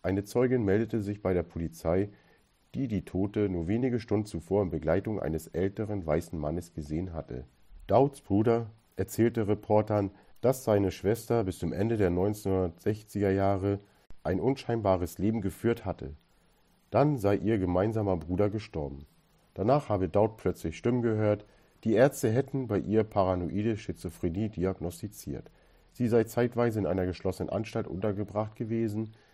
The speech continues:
Nach ihrer Entlassung sei sie in ein Apartment gezogen,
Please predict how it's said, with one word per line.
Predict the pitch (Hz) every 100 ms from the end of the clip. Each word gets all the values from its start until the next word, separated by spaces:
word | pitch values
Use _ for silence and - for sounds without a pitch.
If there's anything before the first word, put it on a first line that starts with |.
| _ _
Nach | 131 147
ihrer | - 98 85
Entlassung | 82 87 98 101 110 104 104 _ _ _
sei | - 127
sie | 113 104
in | 87 -
ein | 87
Apartment | 69 78 - 92 104 101
gezogen, | 101 - 101 95